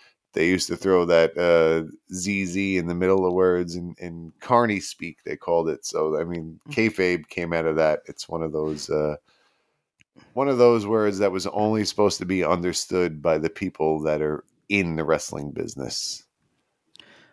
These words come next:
Speaker 2: Only the hoodwinkers themselves
Speaker 1: That's right, yeah.
Speaker 2: were supposed to know.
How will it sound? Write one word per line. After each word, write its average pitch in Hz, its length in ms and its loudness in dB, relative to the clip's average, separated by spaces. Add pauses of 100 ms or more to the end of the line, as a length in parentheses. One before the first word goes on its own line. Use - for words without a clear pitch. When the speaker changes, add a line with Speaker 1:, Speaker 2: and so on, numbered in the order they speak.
(240)
Speaker 2:
Only 147 260 6
the 127 160 4
hoodwinkers 127 680 4
themselves 101 1000 -4 (380)
Speaker 1:
That's 80 240 2
right, 76 300 4
yeah. 67 240 -2
Speaker 2:
were - 80 -4
supposed - 480 -6
to 107 80 -4
know. 101 340 -4